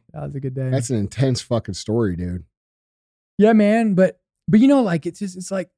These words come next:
Speaker 1: it's a hand you're dealt, right?
Speaker 2: I,
Speaker 1: Like,
Speaker 2: I,
Speaker 1: what's
Speaker 2: dude,
Speaker 1: next?
Speaker 2: I, I, it, dude, I give you, like, the maximum level respect to take a situation like that and turn it into something powerful to drive you to be a better fucking person.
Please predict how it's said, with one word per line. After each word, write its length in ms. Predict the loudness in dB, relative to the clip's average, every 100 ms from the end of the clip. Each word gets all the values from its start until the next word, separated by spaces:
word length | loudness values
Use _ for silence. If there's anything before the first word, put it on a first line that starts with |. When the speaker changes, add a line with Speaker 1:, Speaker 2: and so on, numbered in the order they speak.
| _
Speaker 1:
it's 120 | -8
a 40 | 0
hand 260 | 2 4
you're 100 | 4
dealt, 260 | 6 4 4
right? 180 | 2 4
Speaker 2:
I, 20 |
Speaker 1:
Like, 120 | 4 4
Speaker 2:
I, 20 |
Speaker 1:
what's 120 | 6
Speaker 2:
dude, 100 | 6
Speaker 1:
next? 280 | 6 4 0
Speaker 2:
I, 120 | -2 0
I, 220 | -2 -4 _ _
it, 140 | -18 _ _ _ _ -2
dude, 180 | 2 2
I 100 | 2
give 200 | 2 4
you, 120 | 4
like, 260 | 2 -2
the 100 | -4 -6 -4
maximum 720 | 0 0 0 -2 -6 -2 0 2
level 320 | 0 0 -2
respect 520 | -4 -8 -6 -6 -6
to 60 | -8
take 300 | -2 0 0
a 40 |
situation 640 | -2 -2 0 0 0 0 -2
like 200 | -2 -4
that 200 | -6 -6
and 80 | -4
turn 200 | 0 2
it 100 | 2
into 160 | 0
something 360 | -2 -2 -2 -4
powerful 500 | -4 -2 -4 -4 -4
to 60 |
drive 340 | -4 -4 -4 -4
you 240 | -4 -6 -4
to 80 | 0
be 140 | 2
a 40 | 2
better 260 | -2 -4
fucking 320 | -6 -8 -8
person. 420 | -6 -6 -4 -6